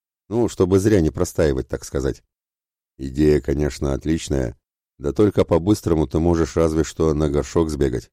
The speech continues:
и то не факт". "Да угомонитесь вы уже оба!" Мирослав не выдержал и ткнул локтем в бок своего рыжего приятеля. "А то князь вас сейчас своим яростным взором испепелит на месте". Ратибор со Светозаром виновато посмотрели на Святослава,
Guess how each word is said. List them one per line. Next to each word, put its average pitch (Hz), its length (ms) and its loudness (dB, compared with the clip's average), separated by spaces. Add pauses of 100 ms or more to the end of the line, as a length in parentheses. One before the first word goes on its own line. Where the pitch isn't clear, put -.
и 104 80 -8
то 85 160 0
не 76 100 2
факт". 65 300 -6 (640)
"Да 80 220 0
угомонитесь 82 800 2
вы 80 120 2
уже 78 180 2
оба!" 73 360 2 (640)
Мирослав 76 460 -2
не 76 100 2
выдержал 87 440 2
и - 160 -2
ткнул 101 500 2
локтем 90 380 0
в 71 100 -2
бок 87 200 0
своего 73 340 0
рыжего 69 280 0
приятеля. 67 540 -4 (500)
"А 73 80 -14
то 80 160 0
князь 98 340 -2
вас 80 120 -2
сейчас - 360 -2
своим 82 260 0
яростным 82 420 0
взором 82 360 2
испепелит 87 460 0
на 73 80 0
месте". 69 360 -2 (960)
Ратибор 69 560 0
со 104 120 0
Светозаром 85 640 0
виновато 73 440 0
посмотрели 76 540 0
на 71 140 0
Святослава, 85 640 0